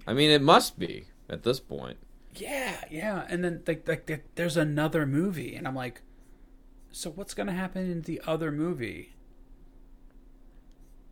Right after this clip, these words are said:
Speaker 2: Like, what, like, what's gonna happen? They
Speaker 1: The, the space Nazis return. They want their grain. You know, like how in Seven Samurai, right?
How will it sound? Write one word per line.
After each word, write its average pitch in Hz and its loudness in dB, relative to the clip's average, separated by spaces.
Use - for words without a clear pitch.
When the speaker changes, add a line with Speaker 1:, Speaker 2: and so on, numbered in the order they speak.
Speaker 2:
Like, 160 2
what, 156 2
like, 135 4
what's 143 2
gonna 147 -4
happen? 139 -6
They - -6
Speaker 1:
The, 127 10
the 143 2
space 214 6
Nazis 139 6
return. 98 0
They 101 4
want 135 6
their 147 6
grain. 139 6
You 104 2
know, 120 6
like 120 0
how 113 2
in 113 2
Seven 123 4
Samurai, 120 2
right? 85 0